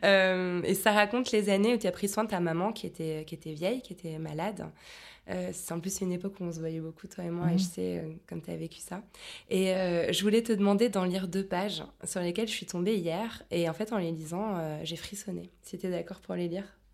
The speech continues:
Speaker 2: Oui.
Speaker 1: On
Speaker 2: C'est
Speaker 1: va
Speaker 2: où ?
Speaker 1: dire doucement. Euh, cinquante et un, euh,
Speaker 2: Les, ça et ça.
Speaker 1: Ouais, ça et ça.
Speaker 2: Hmm.
Speaker 1: Derrière.
Speaker 2: Page cinquante et un. J'ai développé une sensibilité particulière aux personnes âgées. Est-ce une richesse ?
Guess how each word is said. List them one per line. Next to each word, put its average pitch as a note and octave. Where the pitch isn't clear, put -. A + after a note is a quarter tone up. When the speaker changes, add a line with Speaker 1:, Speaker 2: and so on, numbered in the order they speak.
Speaker 2:
Oui. F#3
Speaker 1:
On E3
Speaker 2:
C'est F3+
Speaker 1:
va A3+
Speaker 2:
où ? B3+
Speaker 1:
dire F3+
doucement. -
Euh, F3
cinquante F#3
et F#3
un, -
euh, G3
Speaker 2:
Les, D#3+
ça B3+
et B3+
ça. G3
Speaker 1:
Ouais, F3+
ça F#3
et -
ça. -
Speaker 2:
Hmm. D3
Speaker 1:
Derrière. C3
Speaker 2:
Page -
cinquante F3+
et F3
un. C#3+
J'ai E3+
développé A3
une G#3+
sensibilité G#3+
particulière G#3
aux F#3+
personnes E3+
âgées. E3
Est-ce G#3
une F#3
richesse ? E3